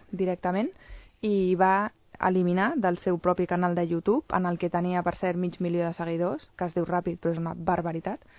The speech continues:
doncs el que va fer és treure la major part dels seus vídeos, deixant-ne només dos, després de l'incident tan greu que,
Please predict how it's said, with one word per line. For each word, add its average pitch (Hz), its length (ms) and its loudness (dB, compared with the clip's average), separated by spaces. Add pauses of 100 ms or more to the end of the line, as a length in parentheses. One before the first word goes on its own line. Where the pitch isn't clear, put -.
(440)
doncs 180 540 2
el 175 140 2
que 180 100 0
va 185 140 4
fer 202 420 0
és 233 160 -6
treure 196 580 2 (120)
la 180 400 0
major 175 340 2
part 190 200 2
dels 190 160 2
seus 170 220 -4
vídeos, 220 360 2
deixant-ne 180 380 0
només 180 340 0
dos, 175 280 -2 (260)
després 170 320 -2
de 185 80 4
l'incident 175 440 -2
tan 175 140 -4
greu 175 180 -2
que, 196 100 -4